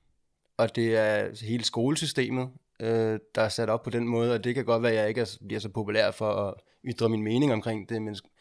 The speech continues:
hele rammerne for skolesystemet er jo lidt sat op på en måde, der, der tager selvværd væk fra os, i form af blandt andet karakterer. Øh, du får den her karakter,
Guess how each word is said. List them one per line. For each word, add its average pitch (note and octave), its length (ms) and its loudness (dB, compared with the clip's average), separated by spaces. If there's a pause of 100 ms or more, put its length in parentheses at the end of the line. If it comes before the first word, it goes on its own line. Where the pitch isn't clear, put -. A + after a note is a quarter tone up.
(460)
hele C#3+ 320 2
rammerne B2+ 360 6
for A#2 100 -4
skolesystemet A#2+ 840 -2
er G#2 180 -2
jo G#2 80 -2
lidt B2 180 -2
sat B2 180 0
op A2+ 160 0
på B2+ 80 0
en A2 100 0
måde, A2 220 0
der, G#2 160 0 (120)
der G2+ 260 -2 (840)
tager B2+ 160 6 (460)
selvværd G#2+ 480 0 (180)
væk G2+ 280 -8
fra F2+ 260 -6
os, - 180 -12 (100)
i G2+ 100 -12
form G2+ 260 -6
af G2 80 -8
blandt G#2 180 -4
andet G#2+ 260 -2 (140)
karakterer. - 640 -6 (880)
Øh, G2+ 440 -4
du A#2+ 60 -4
får A#2+ 180 4
den A2+ 100 6
her A#2 80 4
karakter, G#2+ 520 0